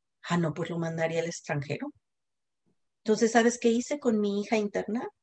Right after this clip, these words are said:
Me mandé al extranjero. Y entonces me vine a Toronto. Ajá. Y me vine a estudiar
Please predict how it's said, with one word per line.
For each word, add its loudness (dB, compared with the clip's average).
Me 0
mandé 0
al -2
extranjero. -4
Y 4
entonces 6
me 8
vine 6
a 4
Toronto. 0
Ajá. 0
Y 4
me 10
vine 4
a 2
estudiar 4